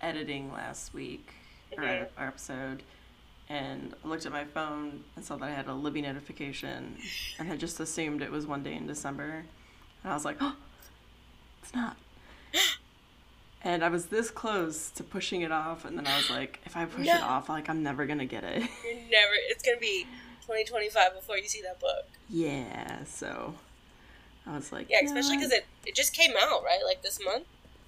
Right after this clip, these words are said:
Speaker 1: Mm-hmm.
Speaker 2: So you're
Speaker 1: Like,
Speaker 2: probably one of the
Speaker 1: like, May
Speaker 2: first
Speaker 1: fifteenth,
Speaker 2: ones.
Speaker 1: yeah, like, like, just recently, so.
Speaker 2: Uh, um, are you liking it so far?
Speaker 1: Yeah, it's got some nice, like,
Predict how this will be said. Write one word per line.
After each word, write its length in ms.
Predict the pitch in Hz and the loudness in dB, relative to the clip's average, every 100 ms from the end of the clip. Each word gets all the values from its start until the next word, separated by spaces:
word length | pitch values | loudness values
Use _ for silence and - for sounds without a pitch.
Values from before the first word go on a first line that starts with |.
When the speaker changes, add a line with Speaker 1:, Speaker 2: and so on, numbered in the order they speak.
| - | -2
Speaker 1:
Mm-hmm. 480 | 185 202 175 170 202 - - - - - - - - - - - - | 0 2 4 4 2 -6 -20 -20 -20 -20 -20 -20 -20 -20 -20 -18 -4
Speaker 2:
So 120 | 208 | 2
you're 100 | 170 | 4
Speaker 1:
Like, 80 | 285 | 4
Speaker 2:
probably 160 | 269 | 4
one 80 | 160 | 4
of 60 | - | 2
the 40 | |
Speaker 1:
like, 160 | 160 160 | 0 2
May 140 | 151 | 4
Speaker 2:
first 160 | 165 - | 4 4
Speaker 1:
fifteenth, 380 | 180 175 190 170 | 2 2 2 2
Speaker 2:
ones. 60 | |
Speaker 1:
yeah, 220 | 160 151 - | 2 0 -2
like, 240 | 147 139 - - | -4 -6 -10 -6
like, 240 | 143 139 202 | -4 -2 -2
just 400 | 170 - - - - - - - - - - - - - - - | 0 -2 -4 -10 -18 -20 -20 -20 -20 -20 -20 -20 -16 -16 -16 -4
recently, 640 | 160 147 135 151 151 - - - | -2 -2 -4 -4 -4 -6 -8 -14
so. 400 | - 151 135 - - - - - - - - - - - - - - - - | -6 -4 -4 -6 -8 -18 -20 -20 -20 -20 -20 -20 -20 -20 -20 -20 -20 -20 -14
Speaker 2:
Uh, 300 | 196 185 - - - - - - - - - | -6 -4 -4 -8 -20 -20 -20 -20 -20 -2 6
um, 360 | 214 180 165 - - - - - - - - - - 196 | 8 8 2 -8 -20 -20 -20 -20 -20 -20 -20 -20 0 6
are 80 | |
you 120 | 208 202 | 8 10
liking 240 | - 220 | 8 6
it 160 | 226 220 | 0 0
so 160 | 277 | 0
far? 300 | 269 277 285 302 - - - - - - - - - - | -2 0 0 -2 -8 -20 -20 -20 -20 -20 -18 -16 -18 -6
Speaker 1:
Yeah, 320 | 180 254 180 | 6 6 6
it's 220 | - - - | 0 -6 -6
got 220 | 214 220 | -6 -4
some 240 | 294 247 | 0 0
nice, 400 | 151 156 170 - | 0 -4 -6 -8
like, 320 | 151 - - | -8 -8 -12